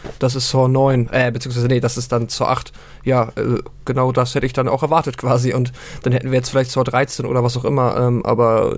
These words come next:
ja, nee, das war jetzt nicht so, dass jemand da eine so brillante Idee hatte, dass man dachte, „Oh komm, cool, dafür holen wir das Franchise nochmal raus.“ Das war wahrscheinlich, keine Ahnung, vielleicht musste man irgendein Finanzloch stopfen und wusste, das Ding ist nach sieben Jahren insofern wieder eine sichere Bank. Wobei, ähm, ich,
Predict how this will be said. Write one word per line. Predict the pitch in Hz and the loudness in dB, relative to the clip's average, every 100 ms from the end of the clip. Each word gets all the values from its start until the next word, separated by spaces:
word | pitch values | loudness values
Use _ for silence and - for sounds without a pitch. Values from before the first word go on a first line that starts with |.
| - | -2
ja, | 131 120 | 0 0
nee, | 120 135 117 - - | 0 -2 -2 -6 -10
das | 117 | -4
war | 131 | -2
jetzt | 123 | 0
nicht | 160 175 | -2 -2
so, | 156 | -2
dass | 139 | -2
jemand | - 143 131 | 0 -2 0
da | |
eine | 135 131 127 - - - | 0 0 -2 -8 -18 -6
so | 135 | -2
brillante | 127 135 127 123 | 0 0 0 0
Idee | 131 127 135 | -2 0 2
hatte, | 127 123 | 0 -2
dass | 123 | -4
man | 135 123 | -2 -2
dachte, | 120 120 | -2 -4
„Oh | 117 | -4
komm, | - 123 - | -4 -4 -2
cool, | 123 | 0
dafür | 131 165 - | 0 0 0
holen | 151 147 | 0 0
wir | |
das | 139 | -2
Franchise | 127 139 123 123 | -2 -4 -2 -2
nochmal | 127 123 | -2 -2
raus.“ | 117 120 127 - - - - - - - | 2 0 0 -4 -8 -8 -14 -18 -20 -4
Das | 120 120 | -2 0
war | 120 | 0
wahrscheinlich, | 120 127 123 123 123 | 0 0 0 0 -2
keine | - 123 | -2 0
Ahnung, | 123 123 | 2 0
vielleicht | - 120 - | -2 -4 -2
musste | 123 - | -4 -2
man | 123 | -2
irgendein | 123 123 117 | 0 0 -2
Finanzloch | 123 127 127 131 | 0 -2 -2 -2
stopfen | - 127 - | -2 -2 -2
und | 127 123 | -2 0
wusste, | 127 - 127 | 0 0 0
das | 127 - | 0 0
Ding | 131 | -2
ist | 127 | 0
nach | 127 | 0
sieben | 123 131 | 0 0
Jahren | 127 127 123 123 - - - - - | 2 2 0 -4 -10 -20 -20 -20 -4
insofern | 120 117 143 - 156 | 0 2 2 2 0
wieder | 139 | 0
eine | 143 135 | 0 0
sichere | 131 131 131 | -2 -2 -2
Bank. | 123 123 127 - - - | 2 0 -2 -8 -18 -6
Wobei, | - 127 139 139 139 | -2 2 2 2 0
ähm, | 135 135 135 | -2 -2 -4
ich, | 123 | -6